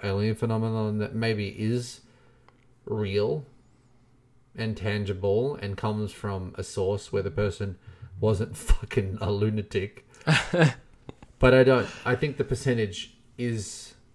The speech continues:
Speaker 1: legitimately small. That's
Speaker 2: Yeah.
Speaker 1: where I feel like there's some weight from, like,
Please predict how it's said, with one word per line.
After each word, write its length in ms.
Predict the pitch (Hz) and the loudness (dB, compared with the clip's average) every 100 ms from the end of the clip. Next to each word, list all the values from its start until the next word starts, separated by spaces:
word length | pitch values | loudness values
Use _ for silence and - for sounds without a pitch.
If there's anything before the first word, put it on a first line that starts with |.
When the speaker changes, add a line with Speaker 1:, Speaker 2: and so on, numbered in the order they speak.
| _ _ _ | _ _ _
Speaker 1:
legitimately 540 | 131 110 113 107 98 104 | -2 2 2 0 -2 -4
small. 460 | - 107 90 90 - - - _ _ _ _ - | -2 -2 0 -4 -10 -20 -20 _ _ _ _ -2
That's 320 | 139 214 - | 4 4 6
Speaker 2:
Yeah. 60 | 226 | 6
Speaker 1:
where 160 | 196 | 6
I 40 | 143 | 6
feel 240 | - 143 120 | 4 4 4
like 220 | 113 101 | 4 2
there's 220 | 117 107 | 2 2
some 260 | - 104 101 | 0 -2 0
weight 380 | 110 117 101 | 2 2 0
from, 240 | - - 101 | -6 -4 -2
like, 340 | 98 92 - | -2 -4 -10